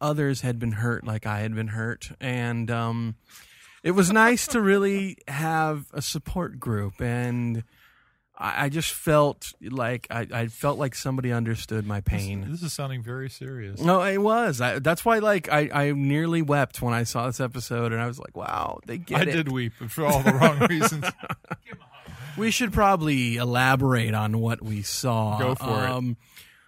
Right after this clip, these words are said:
Speaker 1: no, the first episode dealt with, well, I mean, actually, there were two plots, but w-, the main plot of the story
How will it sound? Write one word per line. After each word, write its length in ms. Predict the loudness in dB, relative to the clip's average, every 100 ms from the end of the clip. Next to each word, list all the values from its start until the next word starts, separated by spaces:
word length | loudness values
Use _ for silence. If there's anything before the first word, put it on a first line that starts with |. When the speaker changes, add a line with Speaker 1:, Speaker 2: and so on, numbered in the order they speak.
| _
Speaker 1:
no, 200 | 2 4
the 120 | 4 0
first 360 | 0 -2 0
episode 760 | -2 -2 -4 0 2 2 2 0
dealt 400 | 2 4 4 2 -4
with, 640 | -8 -2 0 2 0 -2
well, 100 | -2
I 80 | 0
mean, 240 | 0 0
actually, 320 | 0 -2 -2 -2
there 100 | -2
were 80 |
two 300 | -2 -4 -4
plots, 400 | -2 -2 -2 -2
but 140 | -6 -8
w-, 180 | -8 -6
the 100 | -4
main 320 | -2 0 -2
plot 280 | 0 0 0
of 40 |
the 80 | -4
story 480 | -4 -4 -2 -2